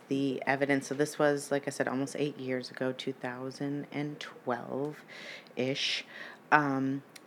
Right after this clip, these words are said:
was there was a lot of evidence in the literature and, like, on T V, you know, being exploited about eating a high soy diet and overproduction of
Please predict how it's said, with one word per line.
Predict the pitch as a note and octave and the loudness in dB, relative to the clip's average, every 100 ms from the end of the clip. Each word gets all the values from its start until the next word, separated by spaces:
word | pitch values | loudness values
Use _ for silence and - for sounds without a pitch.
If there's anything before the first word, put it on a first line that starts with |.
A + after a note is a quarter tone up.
| - | 2
was | D3 E3 D3+ C#3+ | 8 10 8 6
there | - D3+ | 4 6
was | C#3+ | 6
a | C#3+ | 6
lot | C#3 C#3+ D3+ | 8 8 8
of | D3+ - - - - - - - - | 6 0 -18 -20 -20 -20 -20 -6 0
evidence | D3+ C#3+ C#3+ C#3+ C#3 | 2 4 4 2 2
in | C#3 | 4
the | C3+ | 4
literature | C3 E3+ F3+ F3 E3+ E3+ E3 D#3 | 6 6 8 6 6 6 6 6
and, | C#3+ D3 C#3+ | 4 4 4
like, | C3+ B2+ | 2 2
on | C3 C3 | 2 2
T | C#3+ | 0
V, | C#3+ D#3+ D#3+ | -2 -2 0
you | D3+ D3 | 0 2
know, | C3 B2+ | 2 0
being | A#2+ A#2+ A#2+ | 0 -2 -4
exploited | - - E3+ E3 D3+ | -4 2 6 6 6
about | C#3+ C3+ C3+ B2 - - - | 6 8 6 6 -2 -10 -8
eating | - D#3 E3 E3 | 0 4 6 6
a | C#3 | 4
high | - D3 D3+ | 4 6 6
soy | D3+ - D3 D3 C#3 | 4 4 6 8 6
diet | C3+ A#2 B2+ C#3+ D#3+ - - | 2 2 4 4 4 -2 -4
and | C3 C3 B2+ B2+ | 0 0 0 4
overproduction | D3 C#3+ C#3 C#3+ C#3 B2+ - | 4 6 4 4 4 2 0
of | C3+ | 0